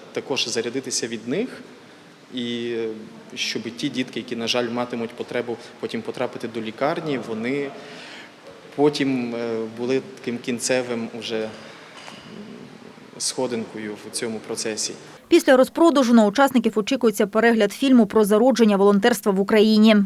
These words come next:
Speaker 1: Власне, ініціатива, яка поступила з виставкою від Чернівецької обласної ради, е,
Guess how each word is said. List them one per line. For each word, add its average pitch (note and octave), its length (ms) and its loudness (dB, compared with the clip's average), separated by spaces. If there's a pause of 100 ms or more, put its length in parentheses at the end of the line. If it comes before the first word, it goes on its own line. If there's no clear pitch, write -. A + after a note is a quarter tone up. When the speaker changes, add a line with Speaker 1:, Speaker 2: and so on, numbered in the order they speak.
(260)
Speaker 1:
Власне, D#3+ 360 -2
ініціатива, C3+ 840 -4 (100)
яка A#2+ 240 -8
поступила B2 580 -8
з A2 140 -8 (200)
виставкою B2 600 -8 (100)
від A#2 120 -10 (100)
Чернівецької A#2 460 -8
обласної A2 400 -8
ради, D3 280 -4
е, C#3+ 60 -2